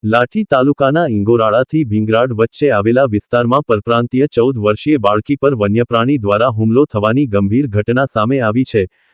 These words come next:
પ્રાપ્ત વિગતો મુજબ ઇંગોરાળા ભીંગરાડ માર્ગ પર આવેલી દિનેશભાઈ જાગાણીની વાડીમાં કપાસ વીણવાનું કામ કરતી પરપ્રાંતીય પરિવારની દીકરી રૂખીના, ઉંમર ચૌદ વર્ષ, પિતા કેદુભાઈ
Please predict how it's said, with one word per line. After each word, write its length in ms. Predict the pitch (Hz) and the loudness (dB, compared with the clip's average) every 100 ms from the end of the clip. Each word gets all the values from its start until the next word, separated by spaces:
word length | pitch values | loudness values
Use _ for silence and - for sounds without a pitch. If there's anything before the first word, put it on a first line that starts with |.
| _ | _
પ્રાપ્ત 300 | 131 151 - | 0 0 0
વિગતો 440 | 175 120 120 - 170 | -2 2 2 2 2
મુજબ 340 | 110 113 151 | 2 0 0
ઇંગોરાળા 540 | 117 107 123 120 120 | 0 2 2 4 2
ભીંગરાડ 460 | 139 104 104 107 120 | 0 -2 0 0 0
માર્ગ 300 | 113 107 110 | 0 -2 -2
પર 160 | 123 131 | -2 0
આવેલી 340 | 101 113 139 | 2 2 2
દિનેશભાઈ 580 | 113 107 117 101 107 131 | 0 0 0 -2 -2 0
જાગાણીની 580 | 101 101 107 117 131 139 | 0 0 0 0 0 0
વાડીમાં 380 | 98 107 113 | 0 0 0
કપાસ 440 | 143 113 120 127 - | -2 -2 0 -2 0
વીણવાનું 420 | 107 107 117 139 | -2 0 0 -2
કામ 260 | - 117 139 | -2 -2 0
કરતી 320 | 120 110 147 | -2 -2 -2
પરપ્રાંતીય 600 | 110 101 113 117 117 127 | -2 -2 -2 -2 0 -2
પરિવારની 560 | 135 107 101 107 120 139 | 0 0 0 0 0 0
દીકરી 360 | 104 - 127 | -2 -2 -2
રૂખીના, 440 | 113 101 143 131 143 - | -2 -2 -2 -2 -2 -2
ઉંમર 320 | 120 123 170 | -2 2 0
ચૌદ 320 | 180 120 131 | 0 0 0
વર્ષ, 340 | 110 113 147 - | 0 0 -2 -4
પિતા 260 | 120 135 143 | -4 0 0
કેદુભાઈ 540 | 117 107 107 117 117 | 0 0 0 0 0